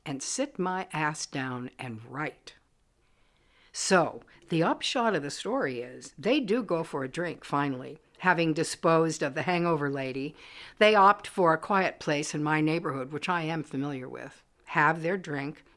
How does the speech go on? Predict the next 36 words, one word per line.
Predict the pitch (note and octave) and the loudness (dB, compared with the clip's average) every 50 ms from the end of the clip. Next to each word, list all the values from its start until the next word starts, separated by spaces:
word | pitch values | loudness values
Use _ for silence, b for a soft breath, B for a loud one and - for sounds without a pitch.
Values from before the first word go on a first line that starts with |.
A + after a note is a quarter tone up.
| b | b
tell | - - C#3 C3+ C#3+ | -10 -8 -6 -4 -4
their | D3+ D#3+ C#3 C3+ D#3 | -4 -4 -4 -4 -4
stories. | D3+ - - A#3 A#3+ - - C3+ - - - - - _ b b b b b b b b b b b | -6 -6 -4 -4 -2 -2 -2 -4 -6 -10 -16 -20 -20 _ b b b b b b b b b b b
He | - - G#3 G3+ G3 G#3 | 2 6 6 8 8 6
being | F3 D#3+ F#3 F3+ E3+ E3 | 6 6 6 6 6 4
separated | D#3 - - E3+ E3+ - F3+ D#3+ D#3+ D#3+ D#3 E3+ - | 2 2 2 2 4 4 2 2 2 2 0 -2 -2
from | - E3+ E3+ | -4 -4 -4
his | E3+ E3 - | -4 -4 -4
wife | D#3+ D3+ D3 C#3+ C#3+ D3 - - | -2 0 0 0 -2 -4 -6 -6
and | C#3+ C#3 | -6 -4
all, | C3+ C3 B2+ B2+ B2+ C3 C3 b b b b b b | -4 -4 -4 -4 -4 -6 -8 b b b b b b
and | C#3+ C3+ | -8 -6
with | C3 C3 C3 E3 | -4 -4 -6 -6
a | |
son, | D#3+ - - - - E3+ D#3 D#3+ D3+ D3 D3+ D3+ D#3 E3 b b b b b b b b b b | -6 -8 -6 -4 -2 -2 0 0 -2 -2 -2 -4 -6 -8 b b b b b b b b b b
and | - C#3 C#3 - | -4 -4 -4 2
her | - F#3 F3 F3 | 4 6 6 6
coming | F3 - F3+ D3+ D#3+ E3+ D#3+ | 4 2 2 2 2 2 2
out | D#3 E3 E3+ E3+ | 2 4 2 2
of | E3 D3+ | 2 0
a | D#3 | -4
deal, | C#3+ C#3 D#3 D#3 D#3+ E3 E3 D#3 | -2 0 0 2 2 0 -2 -2
doesn't | D#3 D#3+ D#3 F#3+ D#3 D3 | -2 -2 -2 -2 -2 -2
know | D3 D#3+ F3 F3+ F3 | -2 -2 -2 0 -2
exactly | E3+ D#3+ D3 - - - E3 E3 F3+ - - F3+ E3+ D#3+ D#3 | -2 -4 -6 -6 -2 0 0 0 0 -2 -4 -4 -4 -4 -4
where | D#3 E3 D#3 E3+ G#3 G#3 D3+ | -4 -4 -4 -4 -2 -4 -6
she | - - - G#3 A#3 C4 F3+ | -6 -6 -6 -6 -4 -4 -4
is, | C#3 C3+ C3 D3 F3+ F#3+ - - | -4 -4 -4 -6 -6 -8 -10 -14
except | - - - D#3 C#3+ C#3+ - - | -16 -10 -8 -6 -6 -8 -8 -10
she | - - D#3 E3 | -8 -8 -6 -8
says, | - - - D3 C#3+ C#3 C3 C3 - B B B B B B B _ | -8 -6 -4 -4 -4 -4 -4 -6 -10 B B B B B B B _
"Don't | - C#3+ D#3+ F#3 | -6 -6 -4 -6
expect | G3 G3 - - - - G3+ G#3+ G#3+ - | -6 -8 -12 -10 -6 -6 -4 -4 -2 0
anything | A3+ G#3+ A#3 A#3+ A#3 A3+ - A#3 A3+ A#3+ A3+ | 0 0 0 -2 -4 -6 -6 -8 -8 -8 -8
from | A3+ - A3+ G3+ G3+ G3+ | -10 -10 -10 -8 -6 -6
me." | G#3+ A#3+ C4+ A#3 - C#3+ D#3 E3 | -6 -6 -6 -6 -6 -8 -8 -10